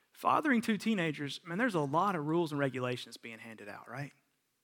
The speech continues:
You know, and my poor kids, every time I learn of new craziness that's out there in the world, we go home, I go home and we have a sit down and we talk, right? They're like, "Oh no, what did you learn today, Dad? We haven't done it," right?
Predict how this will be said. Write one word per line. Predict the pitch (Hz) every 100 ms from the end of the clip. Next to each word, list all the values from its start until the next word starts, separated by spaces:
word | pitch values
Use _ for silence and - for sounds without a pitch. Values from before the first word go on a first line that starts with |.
| _ _ _ _ _ _ _ _ _ _ _
You | 143
know, | 151
and | 151
my | 160
poor | 170 190
kids, | 160 190 170
every | 175
time | 180 180
I | 160
learn | 147 165 175
of | 156 147
new | 165 196
craziness | 185 - 175 180 190 196 180
that's | 165 175
out | 170 170
there | 175
in | 170
the | 160
world, | 160 185 190 190 175 - _
we | 165
go | 170 180
home, | 170 180 185
I | 180 175
go | 180
home | 180 185
and | 160
we | 165
have | 175 147
a |
sit | - 175
down | 147 120
and | 113
we | 120
talk, | - 139 107 123
right? | 123 135 - _ -
They're | 139
like, | 139
"Oh | 160
no, | 165 135
what | 151
did | 156
you | 170
learn | 160 170
today, | 160 143
Dad? | 131 123 131 131 _ - - -
We | 160
haven't | 165 160 160
done | 160 139
it," | 135 - _
right? | 151 151